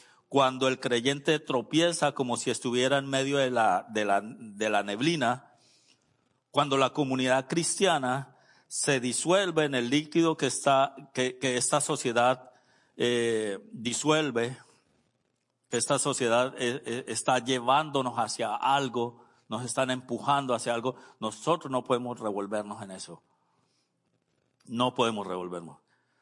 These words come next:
Necesitamos un modelo de carne y hueso y por supuesto el Señor Jesús nos, nos dio ejemplo para que sigamos sus pisadas,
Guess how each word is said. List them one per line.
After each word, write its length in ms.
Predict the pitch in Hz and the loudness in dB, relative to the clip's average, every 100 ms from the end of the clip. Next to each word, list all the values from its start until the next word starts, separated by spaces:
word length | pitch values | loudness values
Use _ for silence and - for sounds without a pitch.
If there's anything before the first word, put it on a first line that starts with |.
| _ | _
Necesitamos 800 | 113 117 - 107 - 139 143 151 | -4 -2 -2 -4 0 0 2 -2
un 100 | 139 | 0
modelo 360 | 135 131 135 | 2 2 2
de 40 | 117 | 0
carne 320 | - 131 139 | 0 0 0
y 40 | |
hueso 280 | 135 143 143 | 0 0 0
y 40 | 143 | -4
por 180 | 117 | -4
supuesto 480 | - 107 131 117 135 | -4 -2 -2 0 -2
el 60 | 107 | -2
Señor 340 | 117 113 117 | -4 -4 -4
Jesús 440 | 127 123 147 143 - - _ | -4 -4 -4 -6 -8 -20 _
nos, 300 | 113 113 110 104 | -4 -4 -4 -8
nos 320 | 110 113 110 107 | -8 -6 -4 0
dio 160 | 131 | 2
ejemplo 340 | 135 151 147 143 | 2 0 -2 0
para 180 | 120 | -2
que 120 | 110 113 | -2 -6
sigamos 420 | 113 110 120 120 | -4 -4 -4 -6
sus 140 | 127 | -10
pisadas, 440 | - 110 127 117 | -10 -2 0 0